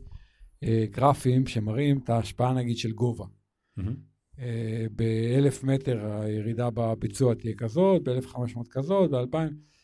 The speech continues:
Speaker 1: וכמובן שמאלפיים זה מתחיל להיות הרבה יותר משמעותי. אותו דבר לגבי העומס חום. אם אתה עכשיו,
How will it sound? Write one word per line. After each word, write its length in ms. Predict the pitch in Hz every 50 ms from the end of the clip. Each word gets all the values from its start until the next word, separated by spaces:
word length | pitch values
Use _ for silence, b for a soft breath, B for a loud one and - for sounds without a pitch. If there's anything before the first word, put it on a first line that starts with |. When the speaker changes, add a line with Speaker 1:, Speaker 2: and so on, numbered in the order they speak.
| b b b b b b _ _ _ _ _ _ _ -
Speaker 1:
וכמובן 1040 | - - 120 123 123 123 123 120 120 120 117 117 117 113 - 131 131 135 147 156 151
שמאלפיים 680 | 147 - 123 131 135 131 127 123 - 127 123 127 127 123
זה 120 | 101 107
מתחיל 380 | 104 107 107 107 104 - 113 110
להיות 100 | 104 117
הרבה 140 | - 107 120
יותר 140 | 113 113 117 -
משמעותי. 380 | - - - - - _ _ -
אותו 320 | - - 165 170 185 185
דבר 200 | 170 202 202 196
לגבי 260 | 190 170 175 170 185 185
העומס 300 | 180 185 190 185 - -
חום. 220 | - 202 160 110 - - - _ _ _ _ _ b b b b b b b b b b b b b _ _ 156
אם 120 | 170 170
אתה 180 | 160 151 175 160
עכשיו, 420 | 143 - - 180 - 165 165